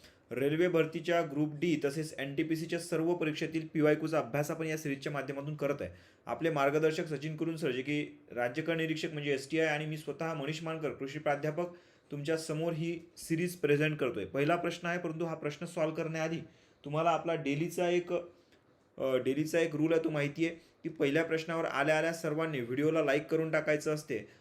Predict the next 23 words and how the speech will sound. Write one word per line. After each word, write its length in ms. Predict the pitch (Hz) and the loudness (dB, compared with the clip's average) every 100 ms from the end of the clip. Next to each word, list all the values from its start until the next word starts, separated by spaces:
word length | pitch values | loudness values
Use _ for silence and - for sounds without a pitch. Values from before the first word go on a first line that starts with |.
| _ | _
आणि 140 | - 139 | -10 -2
ज्या 260 | 139 156 | 2 2
मुलांनी, 380 | 151 147 151 160 | 2 2 2 2
ज्या 140 | 151 | 2
मुलींनी 340 | 147 139 156 165 | 2 0 0 0
चॅनल 280 | 156 143 147 | 0 2 0
आपलं 220 | 143 151 | 0 -2
सबस्क्राईब 480 | 151 131 - 165 170 | -4 -4 -2 -2 0
केलं 220 | 170 165 | -2 -2
नाही, 120 | 139 | -2
त्यांनी 200 | 135 147 | -2 -2
व्हिडिओच्या 400 | 131 135 151 160 160 | -2 -2 0 -2 -2
खालील 220 | 160 165 | -2 0
काळ्या 280 | - 170 156 | 2 2 4
कलरचं 360 | 160 160 156 | 0 -2 -2
बटन 180 | 151 151 | -2 0
दाबून 300 | 156 139 120 | -2 -2 -4
चॅनलला 420 | 135 127 135 151 | -4 -2 0 0
सबस्क्राईब 520 | 151 131 - - 160 160 - _ _ _ | 0 -6 -6 -4 -2 -4 -14 _ _ _
करणं 280 | 143 147 160 | 0 2 2
जरुरीला-, 640 | 147 135 147 151 147 - 113 | 0 2 4 4 2 0 -4
जरुरी 320 | 123 143 143 | -2 2 2
आहे. 160 | 101 | 0